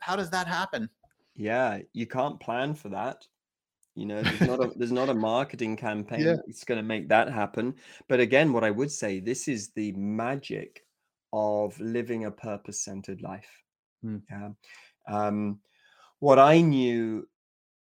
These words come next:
Speaker 2: early on was that I wanted to live a meaningful life. And because of what had happened to my mum and my dad, I really didn't just want a job. I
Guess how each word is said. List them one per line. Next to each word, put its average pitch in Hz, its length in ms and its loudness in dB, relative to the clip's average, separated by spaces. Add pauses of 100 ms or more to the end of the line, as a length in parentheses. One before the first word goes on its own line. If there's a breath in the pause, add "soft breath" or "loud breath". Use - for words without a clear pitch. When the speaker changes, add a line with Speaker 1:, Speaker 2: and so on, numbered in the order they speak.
Speaker 2:
early 117 340 0
on 113 260 -4
was 104 140 -12
that 117 120 -6
I 110 80 -2
wanted 110 500 -6
to 117 100 -10
live 107 200 -8
a 104 60 -6
meaningful 101 500 -6
life. 98 380 -14 (360)
And 104 400 -4
because 156 380 2
of 135 100 4
what 127 120 4
had 117 120 0
happened 110 340 -6
to 110 60 -12
my 107 140 -6
mum 101 260 -6
and 104 140 -8
my 101 120 -8
dad, 98 460 -12 (160)
I 113 160 -6
really 117 520 2
didn't 104 460 -6
just - 400 -4
want 101 280 -6
a 98 60 -8
job. 98 360 -10
I 104 120 -6